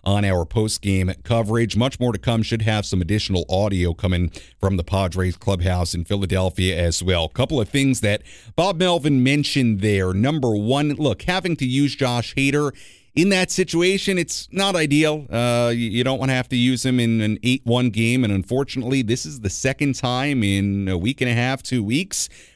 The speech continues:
where the Padres have had a big lead in the ninth inning, and they've had to go to Hader in a jam, and he got out of it. This time, it was a lot cleaner,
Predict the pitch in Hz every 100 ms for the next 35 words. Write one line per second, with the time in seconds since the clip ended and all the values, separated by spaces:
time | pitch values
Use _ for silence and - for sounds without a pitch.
0 | _ 151 143 165 214 202 175 120 110 139
1 | 170 156 104 143 110 120 147 127 113 117
2 | 127 123 120 135 131 98 92 107 123 139
3 | 110 90 117 139 104 110 113 131 139 -
4 | - - - 123 135 104 110 120 147 143
5 | 92 90 85 101 120 110 113 123 147 92
6 | 120 - 127 127 95 92 90 101 117 -
7 | 107 120 147 165